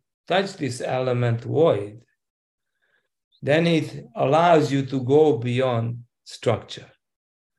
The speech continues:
So you're no longer imprisoned by the elemental structure and its hallucinatory effect in different regions of the body.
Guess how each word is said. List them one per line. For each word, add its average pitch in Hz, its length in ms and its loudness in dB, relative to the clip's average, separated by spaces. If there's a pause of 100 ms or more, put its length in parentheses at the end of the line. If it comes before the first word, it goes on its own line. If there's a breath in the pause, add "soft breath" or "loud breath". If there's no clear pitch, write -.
(120)
So - 160 0
you're 131 120 4
no 160 240 8
longer 156 640 4
imprisoned 127 720 -4
by 123 280 0
the 123 220 -4
elemental 120 640 -4
structure 135 720 -2 (460 soft breath)
and 127 200 -2
its 120 140 -6
hallucinatory 120 1080 0
effect 123 480 -4
in 117 160 -4
different 113 480 -6
regions 117 640 -4 (280 soft breath)
of 113 200 -4
the 110 80 -2
body. 117 440 0